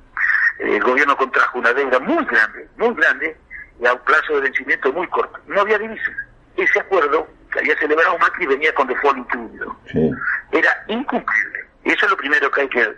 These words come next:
Speaker 1: que hay que recordar, ¿no? En segundo lugar, el actual gobierno obviamente renegoció esa deuda. Tenía que renegociarla, no se podía cumplir. Y logró mejorar muchísimo las condiciones acordadas por el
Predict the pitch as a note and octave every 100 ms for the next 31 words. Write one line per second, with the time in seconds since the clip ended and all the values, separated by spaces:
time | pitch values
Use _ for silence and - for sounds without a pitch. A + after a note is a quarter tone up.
0 | - C#3 B2+ A#2+ A2+ A#2 - - A#2 F#3+
1 | - _ _ _ _ D#3 - F#3+ B3+ A#3+
2 | A#3 A#3+ - - _ - F3 - A#3 A#3
3 | G#3+ A3+ A3+ A3+ - _ _ _ _ _
4 | _ _ _ _ - A3 A3 D3 D#3+ F#3+
5 | - C3 C3 C3 B2+ - A3+ A3 - -
6 | A2+ A#2 A#2 A2+ G2+ - - - _ -
7 | B2+ F#3 F3 C#3+ C#3 C3+ C3 B2 G#3 G3
8 | B2+ C3+ C#3+ C#3 D3 D3+ D3 - F3 -
9 | G3+ G3 G3 A3+ A#3 G#3+ E3+ G3+ A#3 G#3
10 | A3 - - - - C3+ - - - D3
11 | D3 C3+ - C3+ D3 C#3+ C3+ C3